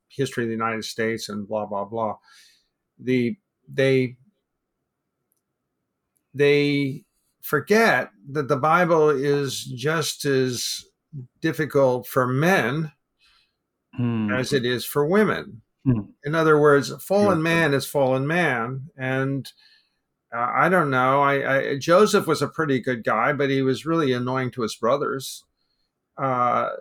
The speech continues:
Speaker 1: you know, Samson, you know, had everything going for him. Uh, uh, but he was the one that,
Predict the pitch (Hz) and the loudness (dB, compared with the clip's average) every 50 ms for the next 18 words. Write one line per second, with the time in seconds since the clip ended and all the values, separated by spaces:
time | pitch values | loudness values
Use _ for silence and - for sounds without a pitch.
0 | - _ - 156 151 147 135 127 123 131 135 143 143 - - - 170 185 202 196 | -14 _ -6 -4 0 2 2 4 4 4 2 2 0 0 0 2 4 4 4 2
1 | 196 - - 170 151 147 143 143 143 143 147 147 139 139 135 135 135 139 147 143 | 2 0 2 2 2 2 0 -2 -4 -2 -2 0 2 2 2 2 2 2 2 4
2 | 135 131 147 165 190 175 151 139 123 110 127 139 170 202 196 196 - - 123 120 | 4 4 4 4 2 2 0 -2 -2 0 2 2 4 2 2 0 -2 -2 -2 0
3 | 117 120 120 123 143 165 165 - _ _ _ _ _ _ _ _ _ _ _ _ | 0 0 -2 -2 -4 -6 -8 -12 _ _ _ _ _ _ _ _ _ _ _ _
4 | _ _ _ _ _ _ - 127 131 131 127 127 127 127 127 120 - - - _ | _ _ _ _ _ _ -4 -2 0 0 2 2 2 0 0 -2 -2 -6 -10 _
5 | _ _ _ _ - - - 117 - - - 135 143 143 139 135 123 120 143 175 | _ _ _ _ -16 -12 -10 -8 -6 -6 -4 0 2 2 4 2 2 2 2 2
6 | 202 202 190 151 - - 143 135 127 127 131 131 131 131 131 127 123 120 - | 4 4 2 2 2 2 2 2 4 4 4 4 4 4 2 2 0 0 -2